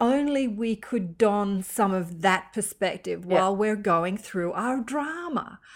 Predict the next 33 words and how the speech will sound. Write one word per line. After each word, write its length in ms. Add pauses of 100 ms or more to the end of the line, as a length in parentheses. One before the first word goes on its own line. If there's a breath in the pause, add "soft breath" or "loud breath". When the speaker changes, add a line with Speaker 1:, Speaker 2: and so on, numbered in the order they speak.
(180 loud breath)
Speaker 1:
I 80
mean, 120
I 60
Speaker 2:
Exactly. 200
Speaker 1:
remember 320
when 160
I 160
was 240
young 480
and 140
I 140
was 180
going 340
through 300
some 300
emotional 640
drama, 420
probably 320
over 180
a 60
boy, 520
you 200
know, 200
it 60
was 160
always 240
over 180
a 40
Speaker 2:
Mm-hmm. 80
Speaker 1:
boy, 380 (420 soft breath)
and 160
feeling 640 (100)
devastated, 1160